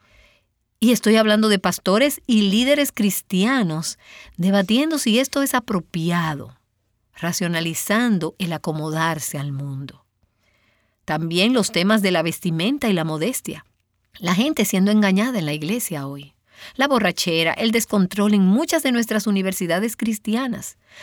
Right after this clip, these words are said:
Podría decir que en la mayoría de nuestras universidades cristianas estas prácticas están siendo toleradas y defendidas. El entretenimiento, la música, la televisión, las películas. Alguien me dijo el otro día,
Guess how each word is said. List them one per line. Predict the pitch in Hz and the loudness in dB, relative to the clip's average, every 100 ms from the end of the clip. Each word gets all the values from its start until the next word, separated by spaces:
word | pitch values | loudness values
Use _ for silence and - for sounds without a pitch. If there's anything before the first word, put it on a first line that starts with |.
| - - | -16 -2
Podría | 208 277 370 | 0 2 2
decir | 359 - 196 | 2 0 0
que | 202 | 2
en | 208 | 4
la | 214 | 4
mayoría | 208 208 208 196 233 320 233 | 4 4 4 2 2 2 2
de | |
nuestras | 185 190 190 190 | 2 0 0 2
universidades | 185 180 175 175 165 208 - | 2 2 0 0 2 0 -2
cristianas | 190 175 202 202 165 - | -4 -2 -2 0 -2 -4
estas | 233 - 311 - | -4 -2 -2 -2
prácticas | 214 208 151 147 147 | -4 -4 -4 -8 -6
están | 170 - 214 | -4 0 0
siendo | 220 190 160 156 | 0 -2 -4 -6
toleradas | - 277 285 262 311 302 - _ | -2 0 2 4 4 2 0 _
y | 277 330 | 2 4
defendidas. | 285 294 311 285 226 214 185 - - - - _ _ _ _ _ _ _ - | 4 2 0 0 0 0 -2 -6 -12 -16 -20 _ _ _ _ _ _ _ -6
El | 170 | -2
entretenimiento, | 180 180 170 175 180 170 220 262 196 | 0 -2 -2 0 0 0 0 0 0
la | 170 160 | -2 -2
música, | 165 220 240 175 156 | 0 0 -2 -4 -4
la | 151 160 | -2 -2
televisión, | 170 170 160 - 254 240 | -2 -4 -4 -2 0 0
las | - | -2
películas. | - 165 233 277 180 147 151 - - _ _ _ _ _ _ _ | -4 -2 -2 -4 -6 -8 -12 -16 -20 _ _ _ _ _ _ _
Alguien | - 240 320 | -2 0 0
me | 269 | 2
dijo | 220 208 160 | 2 0 -2
el | |
otro | 165 175 170 | -4 -4 -6
día, | 151 143 147 | -6 -8 -12